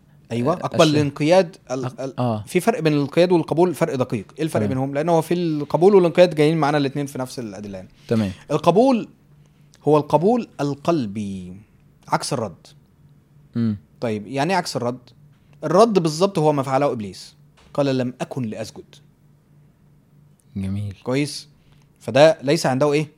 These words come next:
Speaker 1: قبول.
Speaker 2: لم يقبل الأمر.
Speaker 1: لم يقبل. كويس؟
Speaker 2: مم.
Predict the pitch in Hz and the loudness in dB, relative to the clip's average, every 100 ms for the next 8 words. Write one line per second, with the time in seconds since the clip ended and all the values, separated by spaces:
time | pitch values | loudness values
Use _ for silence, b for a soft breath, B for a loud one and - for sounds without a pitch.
0 | _ _ _ - 131 170 156 120 92 - | _ _ _ 0 6 8 6 2 -6 -14
1 | _ _ _ b b b b b 123 160 | _ _ _ b b b b b 0 2
2 | 165 143 120 110 107 98 - - 131 131 | 0 0 -2 -2 -4 -6 -10 -6 -2 2
3 | 196 139 110 - _ _ _ _ _ _ | 0 0 -6 -8 _ _ _ _ _ _
4 | 123 135 127 113 95 | 0 0 2 0 -2